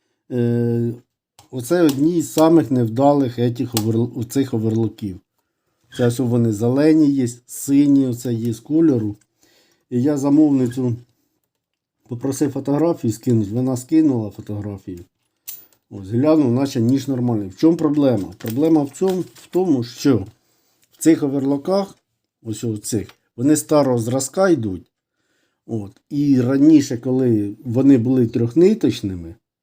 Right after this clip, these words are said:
ось, то у них стояли ось такі тоненькі ножики, ножі. Ось. А потім вже більш сучасніші, ну, оці білі вже вони йшли, Ф Н, серії Ф Н, то в них почали ставити отакі ось ножі.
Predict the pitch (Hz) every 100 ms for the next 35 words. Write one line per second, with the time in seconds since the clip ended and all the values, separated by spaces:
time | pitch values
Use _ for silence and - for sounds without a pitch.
0 | _ _ _ 104 92 - _ _ _ _
1 | _ _ _ _ _ _ _ _ 147 143
2 | 147 143 - - 151 208 - 131 156 165
3 | 139 131 131 120 170 - 131 151 147 143
4 | 143 143 107 98 - 80 _ _ 117 135
5 | 123 95 85 _ _ _ _ _ _ _
6 | _ _ - 92 92 _ _ _ _ _
7 | _ _ _ 127 120 120 165 160 151 139
8 | 131 135 135 123 - 135 123 202 226 -
9 | 123 123 117 110 - 208 190 120 123 117
10 | 143 135 117 104 98 104 95 98 98 -
11 | 180 185 - 131 120 104 - 117 107 101
12 | 120 110 87 90 _ _ _ _ _ _
13 | - 123 196 220 170 127 135 139 135 151
14 | 156 127 113 127 139 120 101 107 98 98
15 | 90 95